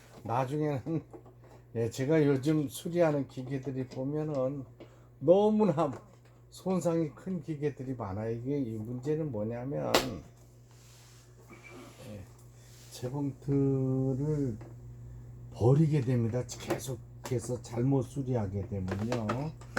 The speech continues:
그래서 어느 정도 그 서비스 센터에서, 아, 요구하는 금액은 주셔야 되는 걸로, 아, 제가 이제 판단하고 있습니다.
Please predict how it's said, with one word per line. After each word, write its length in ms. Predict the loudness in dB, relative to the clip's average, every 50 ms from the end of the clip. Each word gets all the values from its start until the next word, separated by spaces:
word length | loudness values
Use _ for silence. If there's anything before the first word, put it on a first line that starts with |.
| -4 -6 -6 -12 -10 -4
그래서 300 | -2 -2 0 2 2 4 4 4
어느 180 | 4 2 2 2
정도 340 | 0 0 0 0 0 -2 -2
그 140 | -2 -6 -4
서비스 380 | -2 -2 -2 0 2 2 2
센터에서, 680 | 2 2 0 0 -2 0 0 0 -2 -2 -2 -4 -4 -4 -6 -10 -10 -10 -12 -12 -6 0 0 2 2
아, 180 | 4 2 2 2
요구하는 560 | 2 2 2 2 2 2 2 4 2 2 0
금액은 580 | 0 2 2 4 4 4 2 2 2 0 -2
주셔야 600 | -2 0 0 0 2 2 2 4 4 4 4 2
되는 300 | 2 0 0 0 0 0
걸로, 340 | -2 -2 -2 -4 -4 -4 -6 -8 -12 -16 -18 -18 -16 -16 -16 -10 -6
아, 140 | -4 -4 -4
제가 320 | -2 -2 -2 0 0 -2
이제 240 | -2 -2 -4 -6 -6
판단하고 800 | -6 -6 -2 -2 0 2 0 0 0 -2 -4 -6 -8 -8 -6 -8
있습니다. 480 | -8 -8 -10 -12 -14 -14 -14 -14 -14